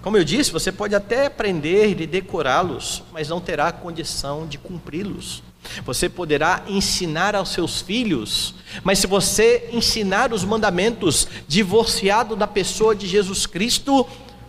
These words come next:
talvez você esteja criando meros moralistas,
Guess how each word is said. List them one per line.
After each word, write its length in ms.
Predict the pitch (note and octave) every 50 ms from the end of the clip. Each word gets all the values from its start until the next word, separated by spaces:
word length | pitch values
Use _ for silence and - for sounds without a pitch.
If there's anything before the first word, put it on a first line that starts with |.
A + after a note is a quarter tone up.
| - - -
talvez 340 | F#3+ F3+ E3+ F#3 G#3 A3+
você 300 | G3 G3+ G#3 - - G#3
esteja 340 | G3+ F#3 - - G3+ G3 G3+
criando 440 | G3 G3+ - G3 F#3 F#3+ G3+ G3+ F#3+
meros 640 | F3+ F#3 F#3 G3 G3+ G3 G3 G3 G3 - - - - - - - - - - - - - -
moralistas, 1000 | D#3+ F3 F3+ F3+ D#3+ C#3+ C3 C#3 C#3+ - - - B2 A2+ - - - - -